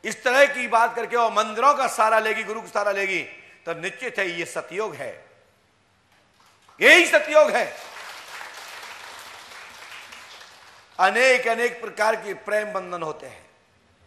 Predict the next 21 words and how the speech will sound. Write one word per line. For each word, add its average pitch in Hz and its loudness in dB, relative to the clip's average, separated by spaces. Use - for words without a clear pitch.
अनेक 196 -8
अनेक 190 -12
प्रकार 180 -8
के 170 -12
भाव 185 0
बंधन 160 -14
होते 139 -14
हैं। 101 -20
इसने 214 -8
अपनी 180 -4
चरित्रता - -4
पर, - -8
चरित्रता 214 0
की 240 -2
पुष्टि 233 -6
को 151 -10
धर्मार्थ 262 6
और - -6
परमात्मा 247 4
के 220 -6
सामने 220 -2